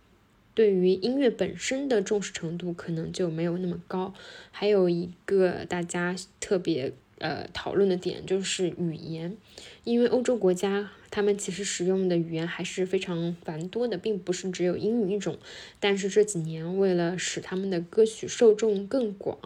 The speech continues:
吸引到的人更多，更方便在互联网上流传，所以参加的歌手更愿意使用英语，而不是他们本国有特色的语言或者有特色的风格。不过，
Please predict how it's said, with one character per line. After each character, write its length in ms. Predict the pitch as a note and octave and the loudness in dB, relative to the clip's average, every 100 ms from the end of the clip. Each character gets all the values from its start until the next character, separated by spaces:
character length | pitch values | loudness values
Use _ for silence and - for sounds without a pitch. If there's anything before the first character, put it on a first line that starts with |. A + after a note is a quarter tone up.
| - F3 | -10 -10
吸 260 | - - | -10 -4
引 140 | G#3 F3 | -2 0
到 160 | F3 | 0
的 100 | F3 | 0
人 260 | E3+ D#3+ E3+ | 0 -2 -6
更 200 | F3+ G#3 F3+ | -2 -2 0
多， 240 | G3 G3 | 4 4
更 280 | G3 A#3+ F#3+ | 4 2 2
方 240 | F#3 A3 | -2 -4
便 220 | A#3+ A3 F#3+ | 0 -2 -2
在 180 | G3 | -4
互 160 | G3 A#3 | -2 0
联 200 | F#3+ G3 | 2 2
网 200 | F#3+ E3 | 0 -4
上 300 | - F#3 E3+ | -6 -4 -2
流 220 | E3+ F#3+ | -2 -2
传， 320 | G#3+ - D#3+ - - - - - | -6 -8 -10 -10 -20 -20 -20 -6
所 160 | - | 4
以 80 | G#3+ | 4
参 180 | G3+ A3 | 4 -4
加 140 | A3 | -2
的 100 | G#3+ | -2
歌 200 | G3 G#3 | 0 0
手 180 | G#3 F3 | 2 -2
更 320 | E3+ G#3+ E3+ | 2 2 2
愿 260 | - G#3+ G3 | 0 0 2
意 140 | F3+ | 0
使 220 | F3+ - | -4 -4
用 180 | E3 E3+ | -2 0
英 260 | G#3 C4+ A3+ | 0 0 -2
语， 60 | - | -4
而 100 | D3+ | -6
不 160 | F3 G3 | -4 -4
是 80 | |
他 140 | F#3+ G#3 | -4 -4
们 180 | G#3+ G3+ | -4 -2
本 260 | B3 - | -4 -4
国 220 | E3 C#3+ F3 | -4 -2 0
有 140 | D#3 | -2
特 180 | - G#3 | -4 -8
色 200 | G3 D#3+ | -4 -4
的 120 | - | -4
语 140 | - | -8
言 240 | - C#3 E3 | -10 -10 -8
或 140 | - | -2
者 80 | E3 | -2
有 80 | C#3+ | -2
特 180 | - F#3+ | -4 -4
色 140 | E3 | -4
的 100 | D#3 | -4
风 260 | - E3+ F3 | -6 -4 -4
格。 240 | - - - _ _ _ - _ _ _ _ _ - - | -8 -18 -18 _ _ _ -20 _ _ _ _ _ -20 -4
不 100 | F#3+ | 2
过， 260 | A3+ A3 | 6 6